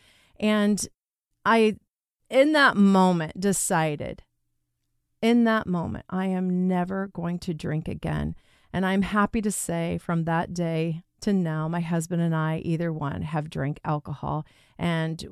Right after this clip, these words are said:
so we are going on our thirteenth year of sobriety, and God has done so much in this time. But I want you to know that those two people that were standing there in that back row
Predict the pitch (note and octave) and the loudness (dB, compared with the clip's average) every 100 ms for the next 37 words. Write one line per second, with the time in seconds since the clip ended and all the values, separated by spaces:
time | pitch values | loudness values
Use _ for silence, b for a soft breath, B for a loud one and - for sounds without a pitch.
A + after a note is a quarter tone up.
0 | - - - C3 D#3+ E3 E3+ E3 E3+ E3+ | -18 -14 -10 -8 -4 -2 -2 0 -2 0
1 | F3 E3+ E3+ D#3 E3 G3 - - G3 F3+ | 0 0 0 -2 -2 -4 -4 -4 -2 -2
2 | - F3+ E3+ E3 - F3 F3 E3 D#3+ E3+ | -4 -2 -2 -2 -6 -4 -2 0 0 -2
3 | - G3+ G3 F3+ G3+ G3+ A#3 C#4+ D4 C4+ | -4 -2 -2 2 4 8 6 6 0 -2
4 | G3 F#3+ F3+ F#3 - - - - F3+ F3 | 0 0 0 -2 -6 -10 -10 -4 0 0
5 | F3+ F3+ E3+ - - - - _ _ - | 2 0 0 -4 -10 -20 -20 _ _ -2
6 | F3 E3+ E3 - - - F2+ - F3 b | 0 2 0 -2 -8 -10 -8 -8 -12 b
7 | b b F#3 F#3 G#3 A3+ A#3 A3+ A3 E3+ | b b 0 2 2 2 0 0 2 0
8 | E3+ E3+ E3+ D#3+ - F3+ F3+ F#3 G#3+ - | -2 -4 -2 -2 -4 -4 0 0 0 -4
9 | B3+ - F#3 - F3 E3 - F3 - - | -4 -2 -4 -4 -6 -4 -4 -6 -6 -4
10 | E3 E3+ F3 E3 D#3+ D#3 D#3+ - E3 E3 | -2 -2 -2 -2 -2 -2 -6 -4 -4 -2
11 | D#3+ E3 E3 E3 - D#3+ D3+ D#3+ | -2 -2 -2 -2 -4 -4 -4 -4